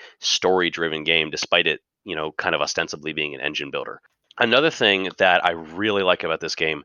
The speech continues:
is that it's designed to be a cooperative experience. So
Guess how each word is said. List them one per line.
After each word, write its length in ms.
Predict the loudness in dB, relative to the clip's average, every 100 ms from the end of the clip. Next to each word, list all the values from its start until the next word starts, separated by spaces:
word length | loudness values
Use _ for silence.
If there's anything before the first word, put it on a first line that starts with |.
| _
is 320 | 2 4 4
that 260 | 4 4 2 -2
it's 160 | -6 -6
designed 440 | -4 2 4 2
to 60 | 0
be 120 | 0
a 60 | 0
cooperative 600 | 0 2 4 2 -4 -8
experience. 680 | -8 -6 -6 -8 -8 -10 -10 -16 -20 -12
So 440 | -2 4 4 4